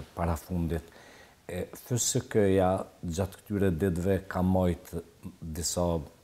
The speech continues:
manovra ushtarake ose ushtrime. Ju i qunin terminologjinë e juj ushtrime. E,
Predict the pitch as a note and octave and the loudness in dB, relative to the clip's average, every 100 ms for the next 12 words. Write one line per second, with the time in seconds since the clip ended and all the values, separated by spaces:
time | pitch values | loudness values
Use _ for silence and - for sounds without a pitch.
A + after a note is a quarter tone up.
0 | _ _ F2+ F2+ F#2 F#2 E2+ E2+ E2 - | _ _ -2 2 4 2 2 0 -2 -4
1 | E2+ E2+ E2 E2 E2+ D#2+ - E2 D#2 - | -2 0 0 -2 -6 -8 -4 -4 -6 -8
2 | F2 F2 E2+ F#2 G2+ - G#2+ G2+ F#2+ F#2 | -4 -2 -2 -2 -2 -4 -2 0 0 0
3 | F#2+ G2 G2 F#2+ F#2+ E2 F2 F2+ F2+ F#2 | 0 2 2 2 0 0 -2 0 0 0
4 | F2+ F2 - F#2 G2 G2 G#2 - - - | 0 -2 -4 -4 0 0 -2 -8 -20 -20
5 | - - - - F#2+ | -18 -18 -20 -10 -2